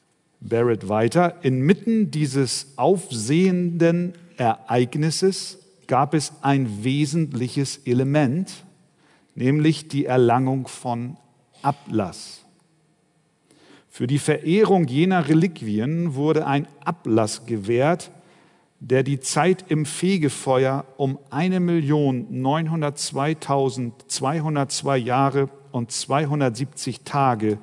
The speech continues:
verkürzen sollte für den, für den Gläubigen.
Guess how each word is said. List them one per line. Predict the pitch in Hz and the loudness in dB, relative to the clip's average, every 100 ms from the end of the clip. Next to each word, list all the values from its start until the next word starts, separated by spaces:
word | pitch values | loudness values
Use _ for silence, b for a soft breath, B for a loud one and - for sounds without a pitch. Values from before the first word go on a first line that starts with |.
| B B | B B
verkürzen | - 127 - 143 139 - 113 | -8 -8 0 2 2 0 -6
sollte | 101 101 92 - - _ | -4 -4 -4 -10 -18 _
für | - 101 | -10 -8
den, | 101 104 98 - _ B B B B B | -4 -6 -6 -12 _ B B B B B
für | - 101 | -14 -6
den | 110 | -4
Gläubigen. | 110 131 131 92 87 | 0 2 2 0 -10